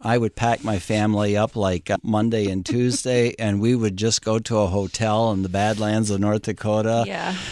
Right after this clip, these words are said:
Speaker 1: And for church members to recognize, "Yeah, uh, he needs that time off." Or, "Pastor, here's a gift card. Take your kids to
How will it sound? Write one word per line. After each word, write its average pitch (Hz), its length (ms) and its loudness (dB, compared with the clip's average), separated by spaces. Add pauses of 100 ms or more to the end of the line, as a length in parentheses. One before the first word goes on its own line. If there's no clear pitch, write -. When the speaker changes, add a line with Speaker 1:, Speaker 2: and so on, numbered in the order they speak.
(140)
Speaker 1:
And 113 400 0
for 117 320 0
church 151 340 -4
members 123 560 0
to 110 180 -2
recognize, 104 840 0
"Yeah, 110 360 0 (380)
uh, 98 160 0
he 139 160 0
needs 135 320 -2
that 101 200 0
time 95 360 0
off." 80 560 -2
Or, 120 400 0
"Pastor, 151 500 -2
here's 139 260 -2
a 123 60 2
gift 117 320 -2
card. 98 320 0
Take 135 260 0
your 127 120 0
kids 117 360 -2
to 98 180 0